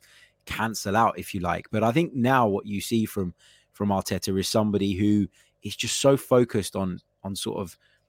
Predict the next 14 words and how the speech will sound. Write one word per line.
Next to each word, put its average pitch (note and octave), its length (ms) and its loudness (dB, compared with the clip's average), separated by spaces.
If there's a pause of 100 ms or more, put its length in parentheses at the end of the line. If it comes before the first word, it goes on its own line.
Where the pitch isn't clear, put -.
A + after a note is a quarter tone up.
(960)
keeping A#2+ 440 2
that, G#2+ 220 2 (720)
that - 160 -8
morale A2+ 580 2
up - 260 -2
within G#2+ 340 -2
the G2+ 80 -2
group A#2+ 340 4
that F#2+ 140 -4
he's G#2 240 -4
just - 240 -4
essentially A2+ 520 -4
not G#2+ 300 -2
interested G2+ 680 -6